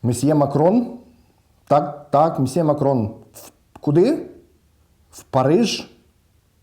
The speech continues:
Знову? Вже ж два... двічі вже були. Ще раз. Точно? А хто буде? Всі наші будуть. Добре. Добре, щось придумаю.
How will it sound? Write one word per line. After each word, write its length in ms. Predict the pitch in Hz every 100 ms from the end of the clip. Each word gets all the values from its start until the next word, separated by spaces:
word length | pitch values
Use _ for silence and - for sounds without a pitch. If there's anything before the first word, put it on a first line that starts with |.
| _ -
Знову? 720 | 85 127 131 190 302 - - _ _ _ _ _ _ _ _ 123
Вже 140 | 175
ж 100 | 151 - -
два... 320 | 101 113 175
двічі 540 | - 101 98 196 104 202
вже 180 | 165 180
були. 440 | 175 165 131 - - - _ _ _ _ _ _
Ще 340 | - - 147 175
раз. 360 | 123 95 - - _ _ _ _ _ _ _ _ _ _ _ _ -
Точно? 540 | 139 175 226 139 90 - - _ _ _ _ _ _ _ _ _ -
А 100 | 117
хто 200 | - 180
буде? 380 | 156 107 92 - - _ _ _ _ _ _ _ _ _ _ _ _
Всі 200 | - 156
наші 280 | 156 123 92
будуть. 360 | 80 - 76 - _ _ _ _ _ _ _ _ _ _ _ _ _
Добре. 400 | 98 117 95 87 - - _ _ _ _ _ _ _
Добре, 340 | 117 156 120 98
щось 200 | 175 175
придумаю. 520 | 147 123 98 87